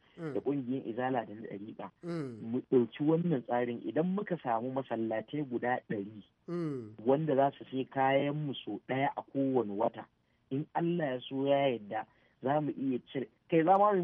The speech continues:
Speaker 2: musu cewa duk wanda ke zuwa yake damun ku da, da dabara a masallaci,
Speaker 1: Ku korai.
Speaker 2: ku ɗauko shi ku
Speaker 1: Mm.
Speaker 2: kawo mana
Speaker 1: Ku kawo,
Speaker 2: shi. Yana
Speaker 1: yawa.
Speaker 2: ɗaya daga cikin
Speaker 1: Mm.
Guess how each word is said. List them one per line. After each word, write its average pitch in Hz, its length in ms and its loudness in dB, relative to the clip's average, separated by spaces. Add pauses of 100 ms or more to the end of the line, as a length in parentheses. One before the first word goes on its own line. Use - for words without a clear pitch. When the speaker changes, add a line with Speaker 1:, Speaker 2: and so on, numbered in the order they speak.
Speaker 2:
musu - 160 -16
cewa 151 200 2
duk 208 180 -8
wanda 233 240 0
ke 139 180 0
zuwa 151 160 2
yake 143 200 -2
damun 135 280 2
ku 123 120 -2
da, 107 160 -4
da 117 140 -2
dabara 117 420 0
a 113 40 -8
masallaci, 117 520 -4
Speaker 1:
Ku 156 80 -16
korai. 165 280 -4
Speaker 2:
ku - 140 -6
ɗauko 180 360 0
shi 165 60 -6
ku 151 80 -2
Speaker 1:
Mm. 127 180 -4
Speaker 2:
kawo 127 300 2
mana 131 160 0
Speaker 1:
Ku - 40 -12
kawo, 143 320 -2
Speaker 2:
shi. 160 60 4
Yana 180 120 4
Speaker 1:
yawa. - 100 0
Speaker 2:
ɗaya 170 160 4
daga 139 240 0
cikin - 200 -8
Speaker 1:
Mm. 104 200 -8